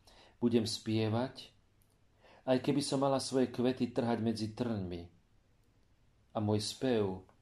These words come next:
bude o to melodickejší, o čo dlhšie a pichlavejšie budú trne. Tereska vo svojich úvahách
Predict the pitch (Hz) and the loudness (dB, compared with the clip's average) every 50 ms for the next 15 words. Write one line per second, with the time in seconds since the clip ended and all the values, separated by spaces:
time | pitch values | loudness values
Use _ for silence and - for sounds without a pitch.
0 | _ _ _ _ _ - - - - 113 113 120 113 123 120 123 - - 151 143 | _ _ _ _ _ -20 -20 -18 -6 0 0 2 4 6 4 4 2 0 -2 -2
1 | 147 - 143 135 135 - - - 123 113 135 147 147 131 98 110 107 104 - - | 2 4 4 4 4 2 -2 -6 -2 0 0 2 2 2 2 0 -2 -4 -6 -10
2 | - - 101 98 95 95 - - - - 110 110 120 120 127 139 143 - - _ | -6 -6 -4 -4 -4 -6 -8 -10 -8 -4 -2 -2 -2 -2 -2 -6 -8 -14 -18 _
3 | _ _ _ _ _ _ _ _ _ _ _ _ _ _ _ _ _ _ _ _ | _ _ _ _ _ _ _ _ _ _ _ _ _ _ _ _ _ _ _ _
4 | _ _ _ _ - - 104 - 117 110 110 135 143 - - - - - 95 95 | _ _ _ _ -4 -4 0 0 0 2 2 0 -2 -2 -6 -10 -8 -6 -4 -2
5 | 92 90 90 92 - - _ _ _ _ _ _ _ _ _ _ _ _ _ _ | -2 -2 -4 -8 -14 -20 _ _ _ _ _ _ _ _ _ _ _ _ _ _
6 | _ _ _ _ - 107 104 95 95 - - - - 156 156 156 - 123 113 107 | _ _ _ _ -4 -2 -2 -2 -4 -8 -10 -6 -2 -2 -2 0 0 -2 0 0
7 | 101 104 98 98 98 - - - - 110 110 113 123 123 123 - - - _ - | 0 0 -2 -2 -4 -8 -10 -6 -4 -2 0 0 -2 -4 -6 -12 -20 -20 _ -20
8 | - - - - - 107 107 123 139 143 127 123 123 120 117 117 117 - - - | -20 -20 -20 -14 -6 -2 0 0 2 4 4 6 6 6 4 2 0 -4 -18 -20
9 | _ _ _ _ _ _ _ _ _ _ - 120 92 90 85 82 82 85 85 - | _ _ _ _ _ _ _ _ _ _ -4 -4 -2 -2 -4 -6 -8 -12 -12 -14
10 | - _ _ _ _ _ _ _ _ _ _ _ _ _ _ _ _ _ _ _ | -18 _ _ _ _ _ _ _ _ _ _ _ _ _ _ _ _ _ _ _
11 | _ _ _ _ - - 120 110 107 107 - - 117 107 110 107 - - 113 110 | _ _ _ _ -10 -6 -4 -2 -2 -2 -2 -2 0 2 0 0 0 0 0 2
12 | 107 107 110 104 107 110 107 107 107 110 110 | 2 2 2 4 4 4 4 4 2 2 2